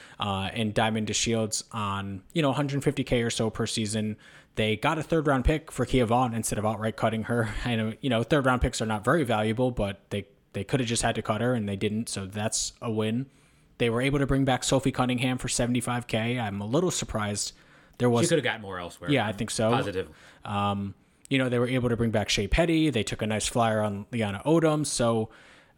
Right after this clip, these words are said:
Speaker 1: you know, they are pretty much gonna have to have a ten-player roster because they did re-sign Kia Nurse, who, you know, s-, she suffered her torn A C L late in the playoffs. Maybe she makes it back for the very, very end of the season, but, you know, she'll miss most of it, if not all of the season.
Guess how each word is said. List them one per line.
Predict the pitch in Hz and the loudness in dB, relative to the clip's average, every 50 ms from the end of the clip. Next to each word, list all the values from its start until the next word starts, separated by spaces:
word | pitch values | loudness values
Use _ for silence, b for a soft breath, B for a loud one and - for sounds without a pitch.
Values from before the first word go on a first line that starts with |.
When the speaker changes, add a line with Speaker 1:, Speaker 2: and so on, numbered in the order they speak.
| _ _ - | _ _ 0
Speaker 1:
you | 175 175 | 2 4
know, | 156 147 | 4 4
they | 143 147 | 4 2
are | 139 131 143 156 160 | 2 2 2 2 2
pretty | - - 175 160 143 | 2 2 2 2 2
much | 139 135 - - | 2 0 2 0
gonna | 143 123 | 0 0
have | 123 131 - | 0 0 0
to | - 160 - - _ _ _ _ _ - | -2 -2 -4 -6 _ _ _ _ _ -6
have | - - 131 123 117 | -2 0 0 0 0
a | 120 | -2
ten-player | - - - - 135 127 127 120 - - 131 120 117 113 107 | 2 2 4 4 4 2 0 0 -2 0 0 2 2 0 0
roster | 101 110 110 113 123 - - - 165 170 185 | 2 2 2 2 0 -2 0 0 2 2 2
because | 170 139 - - 131 110 - | 2 0 2 2 0 2 2
they | 120 107 | 2 2
did | 107 123 113 110 | 2 2 2 2
re-sign | 110 120 117 - - 123 113 113 113 113 110 110 - _ _ _ _ _ | 2 2 2 2 2 2 2 0 0 0 -2 -4 -6 _ _ _ _ _
Kia | - - 139 123 110 | 0 2 4 4 4
Nurse, | 110 135 147 156 147 - - | 4 4 2 2 0 -2 -2
who, | - - 113 107 107 107 107 107 | -2 0 0 0 0 -2 -4 -2
you | - 127 | 0 0
know, | 120 110 | 2 2
s-, | 113 - - - _ _ _ - | 0 -2 -6 -8 _ _ _ -6
she | - - 127 | -2 0 0
suffered | 117 - 131 120 - 123 | 2 2 0 0 0 -2
her | 123 123 | -2 -2
torn | 113 - 127 123 117 | 0 0 0 2 2
A | 120 117 | 2 2
C | - - 123 110 | 2 2 2 2
L | 110 117 107 | 2 2 2
late | 104 113 117 | 0 -2 0
in | 113 113 | 0 0
the | 117 | -2
playoffs. | 107 - - 214 - - - 117 120 - - - - B B B B B B - | -2 -2 -2 0 0 0 0 0 0 -2 -2 -4 -4 B B B B B B -4
Maybe | 104 127 147 147 147 160 | -2 0 2 2 4 4
she | 156 - 143 | 4 4 4
makes | 139 135 135 - - | 2 2 2 2 0
it | 120 | 0
back | 123 120 113 - | 2 0 0 0
for | - 123 | 0 0
the | 110 104 | 0 0
very, | 98 98 131 143 160 160 156 | 0 0 2 2 4 4 2
very | 139 131 143 131 131 131 127 120 113 - | 4 4 4 4 4 4 2 0 0 0
end | 123 123 117 | 0 0 0
of | 117 107 | -2 -2
the | 120 | -4
season, | - - 117 110 110 117 117 110 | -2 0 0 0 0 0 0 0
but, | 98 101 98 101 - - | -2 -2 -4 -6 -6 -2
you | 170 175 | 0 2
know, | 139 127 | 2 2
she'll | 117 - 170 | 2 2 2
miss | 147 139 127 - - | 2 4 2 2 2
most | 131 127 123 - | 2 2 2 2
of | 113 98 | 0 -2
it, | 101 104 | -2 -2
if | 107 | -2
not | - 107 101 98 | -4 -4 -4 -2
all | 98 101 104 | -2 -2 -4
of | 101 | -4
the | 101 101 | -4 -6
season. | - - 110 101 98 98 98 101 | -4 -6 -6 -4 -6 -6 -8 -8